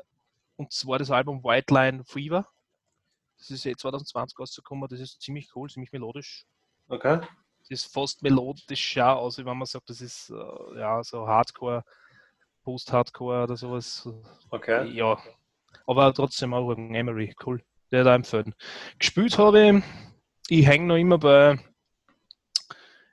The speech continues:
Speaker 1: ich häng noch immer bei, bei, bei Borderlands eins.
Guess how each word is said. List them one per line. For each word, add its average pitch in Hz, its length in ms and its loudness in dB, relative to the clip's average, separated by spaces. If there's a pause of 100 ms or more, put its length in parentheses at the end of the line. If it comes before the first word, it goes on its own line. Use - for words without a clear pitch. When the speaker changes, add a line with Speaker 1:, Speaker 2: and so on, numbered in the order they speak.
(220)
Speaker 1:
ich 127 140 0
häng 135 240 2
noch 143 80 -2
immer 143 240 -2
bei, 120 440 2
bei, 113 340 -2
bei 110 140 -6
Borderlands 117 460 0
eins. 117 380 -4